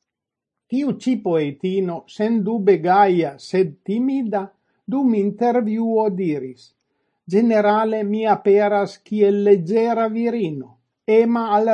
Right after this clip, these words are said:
ridado kaj ludo, ĉar mi ĉiam gardis por mi mem la malgajon, kaj neniam rimarkigis ĝin. Tial al aliuloj ŝajnas, ke la vivo pasis super mia kapo kiel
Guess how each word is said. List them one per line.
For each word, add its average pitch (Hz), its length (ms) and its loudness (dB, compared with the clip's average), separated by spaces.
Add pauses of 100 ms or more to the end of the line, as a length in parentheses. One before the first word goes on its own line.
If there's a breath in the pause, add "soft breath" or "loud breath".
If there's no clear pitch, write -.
ridado 208 720 2
kaj 220 320 -2
ludo, 180 440 -4 (500)
ĉar 208 260 2
mi 208 180 0 (120)
ĉiam 277 500 -2
gardis 208 540 0
por 208 280 0
mi 269 200 -2
mem 254 520 -4
la 180 180 -4
malgajon, 165 800 -2 (340)
kaj 185 280 0
neniam 294 800 0
rimarkigis 208 1080 -2
ĝin. 139 420 -8 (800)
Tial 302 420 0 (120)
al 202 280 4
aliuloj 214 840 -2
ŝajnas, 269 720 -2
ke 185 120 0
la 165 160 2
vivo 220 640 -4
pasis 233 600 -6
super 185 440 -4
mia 202 340 -2
kapo 269 680 -6
kiel 233 400 -4